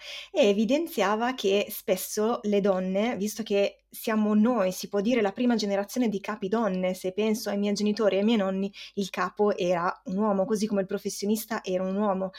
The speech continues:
Addirittura cent'anni fa, anche meno, le donne non potevano accedere a determinate professioni, pensiamo a quella dei magistrati, ma anche i notai e altre professioni, eh, degli albi, legate agli albi, ordinistiche, come si dice.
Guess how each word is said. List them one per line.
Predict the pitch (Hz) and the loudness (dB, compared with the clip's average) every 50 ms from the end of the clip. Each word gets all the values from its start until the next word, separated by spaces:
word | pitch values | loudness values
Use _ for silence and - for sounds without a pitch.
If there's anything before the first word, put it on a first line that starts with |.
| - - - | -18 -20 -6
Addirittura | - 202 196 180 233 254 262 262 - - 208 214 214 214 220 220 - - _ _ _ _ _ _ _ | -4 -4 0 2 2 0 0 -2 -2 0 0 2 4 4 2 2 0 -4 _ _ _ _ _ _ _
cent'anni | - - 214 202 202 202 202 202 185 185 185 185 196 | -2 -2 0 0 0 0 -2 -2 -4 -2 -2 -2 -4
fa, | 196 - 214 180 175 180 190 220 240 | -2 -2 -2 -2 0 0 0 0 0
anche | - - 170 180 185 - - 196 | -2 -4 -6 -6 -8 -6 -4 -2
meno, | 196 196 190 190 190 190 202 233 262 262 - - - - _ | -2 0 0 0 0 0 0 -2 -2 -4 -8 -16 -18 -12 _
le | 202 202 202 202 208 | -2 2 4 4 4
donne | 196 220 226 226 220 220 220 233 | 4 4 2 4 4 4 6 6
non | 233 220 214 214 | 6 4 4 2
potevano | 208 208 208 220 214 220 214 190 | 0 0 0 2 2 2 2 0
accedere | 190 - - - 269 220 220 226 | -2 -2 -2 0 0 0 0 2
a | |
determinate | 214 208 202 - 190 - 196 196 202 214 240 226 | 0 0 0 0 -2 -2 0 -2 -2 -2 -2 -4
professioni, | 220 190 196 - 196 - - 262 254 240 214 | -4 -4 -4 -4 -6 -4 -2 0 2 2 2
pensiamo | - 180 190 - - 185 185 | 0 -4 -6 -6 -8 -8 -6
a | |
quella | - 196 190 190 | -2 -2 0 0
dei | 180 185 | 0 -2
magistrati, | 185 190 185 185 175 - - - - - 220 220 - - 180 | -4 -4 -6 -8 -10 -12 -8 -6 -4 -2 -2 -4 -2 -4 -4
ma | 185 185 190 | -2 -2 -4
anche | 185 185 190 - 185 | -4 -4 -6 -6 -6
i | 180 | -6
notai | 185 185 - 208 - 190 196 196 214 214 - - - - - | -6 -4 -4 -4 -4 -2 0 0 -2 -2 -4 -12 -16 -18 -8
e | - 202 190 | -4 -2 0
altre | 180 196 190 - 196 | 0 0 -2 -2 -6
professioni, | 190 - 190 - 190 - - - 196 196 196 202 196 | -6 -6 -8 -8 -8 -10 -4 -2 -2 0 0 0 -2
eh, | - - 202 185 180 180 185 185 175 180 | -2 -2 -4 -4 -4 -4 -4 -6 -6 -4
degli | 185 185 180 180 | -4 -4 -2 -2
albi, | 180 170 170 190 180 180 | -2 -4 -4 -6 -4 -2
legate | 180 180 180 185 185 - 190 | -2 0 0 -2 -2 -4 -4
agli | 185 180 175 | -2 -2 -2
albi, | 160 156 170 175 175 175 175 - - - - _ | -2 -4 -6 -8 -8 -10 -10 -12 -20 -20 -8 _
ordinistiche, | 202 214 180 175 190 175 - - - - - - - 180 | -2 -2 -2 -2 -4 -4 -6 -8 -12 -14 -16 -16 -16 -18
come | - _ 196 196 | -18 _ -16 -16
si | - - | -16 -16
dice. | _ - - - - | _ -18 -16 -16 -18